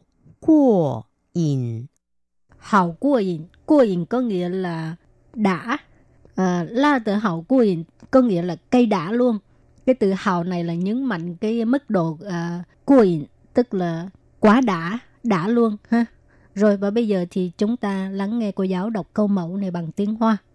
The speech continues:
Speaker 1: 哇，辣得好过瘾哦。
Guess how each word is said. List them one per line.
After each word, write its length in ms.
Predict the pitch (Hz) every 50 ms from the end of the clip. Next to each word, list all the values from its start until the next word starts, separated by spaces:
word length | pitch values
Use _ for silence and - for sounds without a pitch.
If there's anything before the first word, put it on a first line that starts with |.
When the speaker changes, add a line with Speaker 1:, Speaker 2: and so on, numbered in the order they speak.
| _ _ _ _ _ _ _ _ - -
Speaker 1:
哇， 580 | 302 320 320 311 302 285 269 254 247 233 220 208 - - - _ _ _
辣 500 | 254 277 320 349 370 370 349 - - 277
得 120 | 208 - 254
好 280 | 240 226 226 208 190
过 280 | 185 - 302 381 440 415
瘾 460 | 381 349 320 277 220 220 202 202 202
哦。 680 | 220 220 220 220 208 202 202 185 165 151 143 135 135